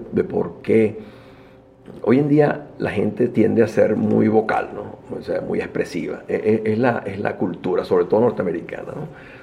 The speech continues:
O sea, uno, uno, este, este, tiende, digo, como latino a veces, me, a, por lo menos en mi experiencia, no digo que todos los latinos hoy en día sean así, pero,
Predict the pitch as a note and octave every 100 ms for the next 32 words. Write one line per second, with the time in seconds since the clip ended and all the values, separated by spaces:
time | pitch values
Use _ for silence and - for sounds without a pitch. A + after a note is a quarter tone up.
0 | - A#2+ A2+ - A2 G#2+ B2 B2 - -
1 | - - A2+ A#2 F#2+ - - - - -
2 | - - - - - - - - - -
3 | - - - - - - - - A2+ G#2
4 | A#2 A2+ - F#2 G#2+ F2+ F#2 F2+ E2+ A2
5 | F#2 G2 F2 F2+ E2+ A2 F2 F2 F2 -
6 | - B2 A#2 E3+ D3 C#3+ A#2+ G2+ E2+ E2+
7 | - - - F2+ G2+ A#2 B2 - G#2+ A2+
8 | G2+ G2+ A2 G#2+ F#2+ F#2+ - E2+ D#2 F2+
9 | - F2+